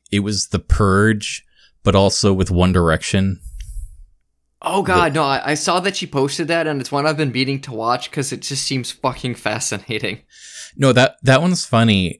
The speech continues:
Speaker 1: Um, th-, but what's funny is that these are written by very different people. Like, it's on this fanfiction website, and these girls are writing their fanfiction, and it's like, okay, apparently they all like The Purge, and they all like One Direction,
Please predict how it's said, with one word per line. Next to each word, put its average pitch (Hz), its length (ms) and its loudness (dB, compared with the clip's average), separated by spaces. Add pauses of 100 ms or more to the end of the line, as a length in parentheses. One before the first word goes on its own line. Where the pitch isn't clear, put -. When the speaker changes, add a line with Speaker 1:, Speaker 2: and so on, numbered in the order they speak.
(100)
Speaker 1:
Um, 92 540 0 (840)
th-, 120 120 -8 (140)
but 127 160 6
what's 127 260 2
funny 135 360 4
is 113 120 2
that 113 200 2
these 123 180 2
are 120 80 4
written 165 320 4
by 127 140 4
very 110 300 4
different 98 640 -2
people. 82 640 -2
Like, - 320 2 (540)
it's - 180 -4
on 127 140 4
this 127 160 0
fanfiction 127 500 2
website, 98 600 2
and 101 100 0
these 98 160 -4
girls 101 380 2
are 101 100 2
writing 95 220 2
their 113 80 4
fanfiction, 98 720 0 (600)
and 101 160 4
it's - 180 -2
like, 208 160 2
okay, 117 260 2
apparently 139 400 2
they 117 140 2
all 107 280 4
like 101 240 2
The 101 80 0
Purge, 92 500 4
and 92 180 0
they 95 60 4
all 98 120 4
like 95 180 2
One 92 160 2
Direction, 85 640 0